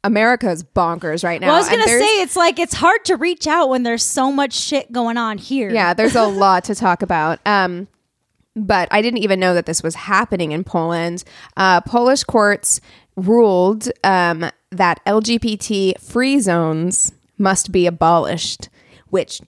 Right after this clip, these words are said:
Speaker 1: didn't even know that was a thing that was
Speaker 2: There
Speaker 1: going
Speaker 2: were
Speaker 1: on in Poland.
Speaker 2: L G B T free zones?
Speaker 1: Mm-hmm. So the ruling, which was passed on Tuesday, the twenty-eighth of June,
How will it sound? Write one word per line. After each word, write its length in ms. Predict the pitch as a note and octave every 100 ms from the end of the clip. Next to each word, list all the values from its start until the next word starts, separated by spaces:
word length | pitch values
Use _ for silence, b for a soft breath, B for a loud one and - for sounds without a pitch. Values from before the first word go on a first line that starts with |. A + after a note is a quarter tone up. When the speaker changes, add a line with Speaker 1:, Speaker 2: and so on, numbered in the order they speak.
| _
Speaker 1:
didn't 280 | A3 C#4 G4
even 260 | A3+ F#3 F3+
know 160 | G3+ C#4+
that 140 | D#3+
was 140 | E3+ C#3+
a 80 |
thing 300 | - - C4+ E4
that 160 | G3
was 120 | F3+
Speaker 2:
There 160 | C4+ C#4
Speaker 1:
going 200 | A#3 D#4
Speaker 2:
were 60 | F4
Speaker 1:
on 200 | G4+ F#4+
in 100 | D4+
Poland. 340 | C#4 A3 A3
Speaker 2:
L 60 | A3
G 180 | D4+
B 20 | C4
T 0 |
free 520 | - A3+ A3 B3 D4
zones? 680 | D4 F#4 G4 G#4 G#4+ E4 D#4
Speaker 1:
Mm-hmm. 300 | A#3+ A#3+ C#4+ b b b -
So 440 | - C4+ A#3+ A3
the 160 | G#3 A3+
ruling, 560 | A3+ D4 D4 A3 G3 F3
which 160 | G3+
was 160 | G#3 -
passed 500 | - F#3+ F#3 G#3 -
on 340 | - B3+ C4+ C#4
Tuesday, 760 | - F#3 D#3+ - F3+ F#3+ A3+ B3+
the 100 | G#3
twenty-eighth 380 | - G3+ G3 A#3+
of 160 | G#3
June, 540 | - F#3 E3 D#3+ G3